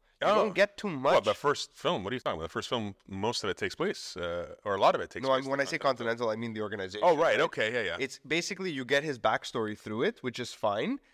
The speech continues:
Speaker 1: but there's this mystery to it, which kind of adds
Speaker 2: See,
Speaker 1: some level of
Speaker 2: I was,
Speaker 1: excitement.
Speaker 2: I was okay
Speaker 1: And then
Speaker 2: with
Speaker 1: the
Speaker 2: it.
Speaker 1: more they gave me, I was like, it's like seeing the monster too early in the movie.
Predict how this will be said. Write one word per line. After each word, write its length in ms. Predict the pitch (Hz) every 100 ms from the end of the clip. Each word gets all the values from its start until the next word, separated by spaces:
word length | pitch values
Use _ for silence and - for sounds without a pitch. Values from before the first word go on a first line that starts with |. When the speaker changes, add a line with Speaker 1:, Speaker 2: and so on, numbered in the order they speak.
| _
Speaker 1:
but 140 | 143
there's 200 | 165 160
this 200 | 143 147
mystery 580 | 139 165 247 - 226 139
to 200 | 113 120
it, 140 | 123 131
which 180 | 131 -
kind 180 | 156
of 80 | 208 147
adds 600 | 175 180 135 - - -
Speaker 2:
See, 180 | - 226
Speaker 1:
some 140 | 170
level 220 | 175 185
of 40 | 175
Speaker 2:
I 120 | 185
was, 80 | 202
Speaker 1:
excitement. 200 | 180 135
Speaker 2:
I 40 |
was 160 | 151 147
okay 220 | 151 147
Speaker 1:
And 60 | 135
then 80 | 220
Speaker 2:
with 80 | 208
Speaker 1:
the 40 | 165
Speaker 2:
it. 20 |
Speaker 1:
more 200 | 170 208
they 140 | 160
gave 300 | 131 185 214
me, 100 | 156
I 100 | 139
was 160 | 131 120
like, 100 | -
it's 120 | 156
like 160 | 196 190
seeing 240 | - 254
the 80 | 233
monster 340 | 185 190 - 131
too 180 | 147
early 200 | 151 147
in 80 | 143
the 80 | 127
movie. 320 | 160 123 90